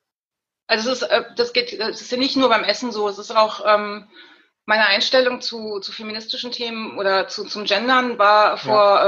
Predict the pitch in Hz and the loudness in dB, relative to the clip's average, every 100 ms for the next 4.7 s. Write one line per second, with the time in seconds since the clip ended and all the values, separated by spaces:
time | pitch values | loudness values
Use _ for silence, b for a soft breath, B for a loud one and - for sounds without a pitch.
0 | 190 180 - - 277 277 - 208 - 233 | 4 2 -8 -6 -2 -2 -2 -10 -6 -4
1 | 226 220 226 233 208 202 - 226 277 - | -2 2 4 2 -2 -6 -2 0 0 -2
2 | 240 240 240 185 214 226 254 - - - | 0 0 0 0 -2 -2 -4 -6 -14 -10
3 | 208 214 - 233 247 233 233 226 - 220 | -10 -6 -2 0 0 -4 -4 -6 -4 0
4 | 220 208 208 208 190 - | 0 -2 -10 -12 -14 -16